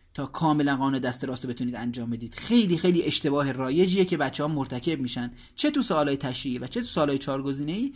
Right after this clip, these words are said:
تقریباً اشتباه رایج بچه‌ها استفاده کردن از قانون دست راسته که نیرویی که بر بار وارد می‌شه، جهت میدان و اندازه بار که بعد از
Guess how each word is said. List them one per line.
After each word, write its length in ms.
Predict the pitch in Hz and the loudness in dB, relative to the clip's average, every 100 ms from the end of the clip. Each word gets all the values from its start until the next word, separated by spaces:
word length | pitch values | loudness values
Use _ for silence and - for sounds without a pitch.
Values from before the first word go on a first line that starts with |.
| - - | -10 -6
تقریباً 460 | - 196 208 208 247 | -2 0 0 0 -2
اشتباه 520 | 208 165 170 156 139 139 | -2 -4 -2 -2 -2 -2
رایج 340 | 143 196 208 | 0 0 2
بچه‌ها 340 | 156 135 185 | 0 0 -2
استفاده 320 | 185 185 139 131 | -2 -4 -4 -4
کردن 240 | 131 127 | -4 -2
از 160 | 151 - | -4 -2
قانون 200 | 127 127 | -4 -2
دست 300 | 123 117 120 | -4 -6 -6
راسته 440 | 127 123 - 127 - - - | -6 -6 -6 -12 -16 -20 -2
که 100 | 220 | 4
نیرویی 360 | 208 208 247 | 6 6 6
که 120 | 233 | 6
بر 180 | 175 165 | 6 6
بار 240 | 156 156 151 | 6 4 4
وارد 300 | 147 143 135 | 4 2 0
می‌شه، 340 | 135 202 196 | 0 2 4
جهت 340 | 143 131 143 | 2 0 0
میدان 640 | 139 127 123 120 175 185 185 - - _ _ - - _ _ - - | 0 0 0 0 2 0 -2 -10 -20 _ _ -20 -20 _ _ -18 -2
و 100 | 143 | 0
اندازه 500 | 135 135 131 143 160 | 2 2 0 0 0
بار 280 | 160 170 | 2 0
که 120 | 165 147 | 0 0
بعد 140 | 143 | 0
از 200 | 143 - | 0 -4